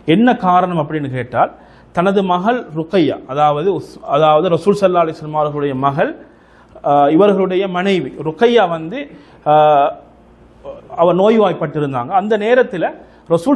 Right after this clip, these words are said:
ஸல்லல்லாஹு அலைஹி வஸல்லம் அவர்கள் அந்த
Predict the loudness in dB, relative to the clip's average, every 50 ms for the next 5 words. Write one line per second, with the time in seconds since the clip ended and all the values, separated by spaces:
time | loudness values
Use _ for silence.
0 | 2 2 0 2 2 2 2 2 2 2 2 0 -2 -4 -4 -4 -4 -6 -6 -6
1 | -8 -10 -8 -8 -8 -8 -6 -6 -6 -6 -6 -6 -6 -4 -4 -4 -4 -6 -14 -20
2 | -20 -20 -20 -16 -8 -2 -2 0 2 4 4 4 4 4 4 2 0